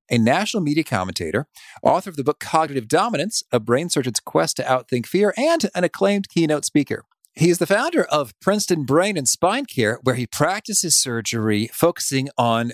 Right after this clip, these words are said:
trigeminal neuralgia and cervical spine surgery.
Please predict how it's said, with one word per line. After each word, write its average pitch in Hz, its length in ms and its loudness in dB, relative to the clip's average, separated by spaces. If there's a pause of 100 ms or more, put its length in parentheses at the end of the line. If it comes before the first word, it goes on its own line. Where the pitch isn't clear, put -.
(120)
trigeminal 160 1300 0
neuralgia 151 920 0 (280)
and 202 280 2
cervical 180 340 0
spine 147 340 0
surgery. 123 440 -2